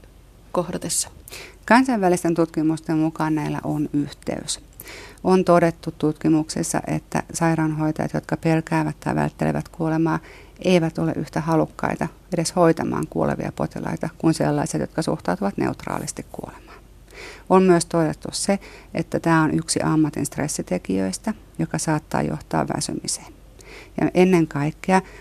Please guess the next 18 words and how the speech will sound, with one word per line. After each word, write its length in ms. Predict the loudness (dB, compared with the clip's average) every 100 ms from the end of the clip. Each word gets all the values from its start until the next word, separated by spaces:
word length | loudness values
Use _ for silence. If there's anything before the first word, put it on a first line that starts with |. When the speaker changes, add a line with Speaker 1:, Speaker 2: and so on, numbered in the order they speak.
| -2
Speaker 2:
on 100 | 4
myös 240 | 6 4 2
todettu 420 | 0 0 -2 -6
semmonen 500 | 0 0 2 2 2
juttu, 340 | -2 -6 -8 -4
että, 180 | -4
että 120 | -2 -2
mitä, 300 | 0 -2 -4 -12 -8
että 200 | -6 0
varsinkin 460 | 2 2 2 0 2
nämä 120 | 4 6
ensimmäiset 760 | 6 6 4 -2 -2 -2 -4
kuoleman 500 | 0 2 4 2 -2
kohtaamiset 720 | 0 -2 0 -2 -2 -2 -4
siinä 180 | 0 0
sairaanhoitajan 760 | 2 0 0 0 0 0 0 2
uran 300 | 2 2 2
alussa 480 | 2 2 -2 -4